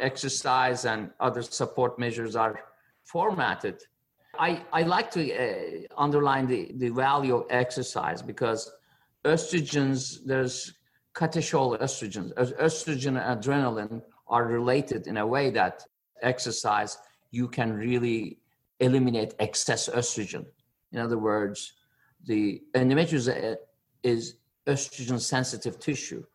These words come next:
okay? So exercise itself is a, such a regulatory effect on the overall estrogen is metabolized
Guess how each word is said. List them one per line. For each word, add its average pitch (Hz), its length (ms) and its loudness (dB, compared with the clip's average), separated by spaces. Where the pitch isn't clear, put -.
okay? 120 360 -4
So - 320 -2
exercise 135 760 0
itself 113 640 0
is 110 100 -6
a, 113 80 -2
such 156 320 -2
a 131 60 0
regulatory 120 800 2
effect - 540 -4
on 113 180 0
the 110 80 -2
overall 117 520 4
estrogen 117 460 0
is 101 140 -4
metabolized 101 840 -2